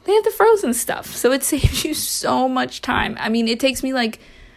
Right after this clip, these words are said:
a minute in the morning to cook that versus maybe twenty or thirty minutes to physically mix and cook my own pancakes. So keep that in mind too. Those are some quick go-to things.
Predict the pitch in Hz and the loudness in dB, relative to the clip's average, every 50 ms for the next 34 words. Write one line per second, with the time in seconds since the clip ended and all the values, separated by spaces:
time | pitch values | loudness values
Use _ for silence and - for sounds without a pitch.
0 | - - - - - 214 214 202 196 202 208 208 196 185 - 196 202 196 196 196 | -20 -20 -16 -2 2 4 6 6 6 6 4 4 2 0 2 4 4 6 6 6
1 | 202 202 202 196 196 190 196 190 - 202 196 - 202 190 190 185 196 202 208 220 | 6 6 6 4 4 4 4 4 2 2 4 6 8 8 8 8 6 4 4 4
2 | 202 196 208 208 196 208 196 - - 208 202 202 214 208 202 208 208 - 196 190 | 2 2 2 2 0 0 -2 -2 0 0 2 2 2 2 0 0 0 0 0 0
3 | 185 202 196 196 190 190 196 196 - - - - - - - - _ - - 220 | 0 0 0 -2 -2 -2 -4 -6 -8 -14 -18 -20 -20 -20 -20 -18 _ -6 -2 -2
4 | 202 196 196 196 196 190 185 180 - - 214 202 202 202 196 214 208 202 196 190 | 0 0 0 0 0 0 -2 -2 -2 0 0 2 2 2 2 2 2 2 2 0
5 | 185 175 - - - - 196 190 - 202 202 - 220 196 180 175 147 - 226 - | -2 -2 -4 -6 -4 -4 -4 -4 -4 -6 -4 -4 -2 -2 -2 -4 -4 -6 -6 -6
6 | 214 - - 233 - - - - - - - - - - - - - - _ - | -6 -6 -6 -6 -4 -4 -4 -4 -6 -10 -14 -14 -14 -18 -20 -20 -20 -18 _ -6
7 | - - 220 208 208 196 190 196 190 202 196 - - - - 311 349 - 415 403 | 0 2 4 4 6 6 6 4 4 0 -4 -10 -4 2 2 2 4 4 4 4
8 | 359 349 339 330 349 349 330 - 330 254 254 277 320 - - - - - - - | 4 2 0 0 0 -2 2 2 4 4 4 2 -2 -4 -8 -14 -18 2 4 4
9 | - - - - - - - _ - _ _ - - 247 214 226 220 240 285 285 | 4 4 2 -4 -12 -20 -20 _ -20 _ _ -6 -4 -2 0 0 0 0 0 -2
10 | 277 302 277 262 - - 240 240 - - 226 220 220 220 220 - - 220 208 208 | -2 -4 -4 -2 0 0 0 0 2 4 4 6 6 4 0 -4 -6 -6 -4 -2
11 | - 208 208 208 214 226 - | -2 -2 -2 -2 -4 -6 -8